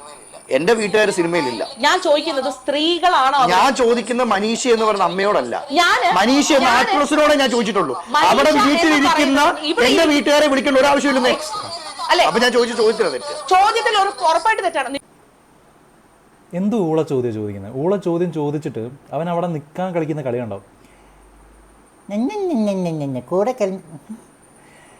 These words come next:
Speaker 3: ഞാൻ സിനിമ ആക്ട്രസിനോടാണ് ചോദിച്ചത് പോലെ, ആക്ട്രസിനോട്. ഏത് ആക്ട്രസിനോട്? അത് സിനിമയിൽ അഭിനയിക്കുന്ന എല്ലാവരും ഇതുപോലെ നിന്ന് വന്നവരാണെന്നാണോ താൻ പറയുന്നത്?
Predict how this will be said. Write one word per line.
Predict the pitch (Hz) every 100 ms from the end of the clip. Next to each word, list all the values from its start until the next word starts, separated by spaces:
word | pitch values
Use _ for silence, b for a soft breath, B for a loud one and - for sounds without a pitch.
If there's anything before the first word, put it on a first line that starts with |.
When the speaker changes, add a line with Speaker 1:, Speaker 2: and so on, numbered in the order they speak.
| -
Speaker 3:
ഞാൻ | 226
സിനിമ | 240 277 285 302 233
ആക്ട്രസിനോടാണ് | 202 - - 240 240 196 170
ചോദിച്ചത് | 151 143 143
പോലെ, | 131 127
ആക്ട്രസിനോട്. | 131 - 151 151 147
ഏത് | 147 220
ആക്ട്രസിനോട്? | 294 285 185 170 170 143 143 B B B B
അത് | 190 202
സിനിമയിൽ | 190 185 202 202
അഭിനയിക്കുന്ന | 190 196 185 196
എല്ലാവരും | 180 180 180 185 185
ഇതുപോലെ | 175 170 180
നിന്ന് | 180 175 175
വന്നവരാണെന്നാണോ | 170 165 160 156 151 160 143 135
താൻ | 131
പറയുന്നത്? | 127 117 113 107